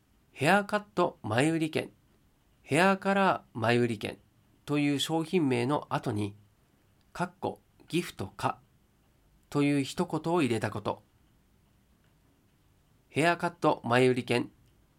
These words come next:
ギフトか。ヘアカラー前売り券、ギフトか。こうすることで、購入者は、そうか、ヘアカラーを送るという手もあるのか、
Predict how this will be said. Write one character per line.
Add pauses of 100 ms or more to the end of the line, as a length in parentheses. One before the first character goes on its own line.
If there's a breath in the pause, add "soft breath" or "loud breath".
(280)
ギ
フ
ト
か。 (1800)
ヘ
ア
カ
ラ (120)
ー
前
売
り
券、 (540)
ギ
フ
ト
か。 (1800)
こ
う
す
る
こ
と
で、 (460)
購
入
者
は、 (440)
そ
う
か、 (580)
ヘ
ア
カ
ラ
ー
を
送
る (340)
と
い
う
手
も
あ
る
の
か、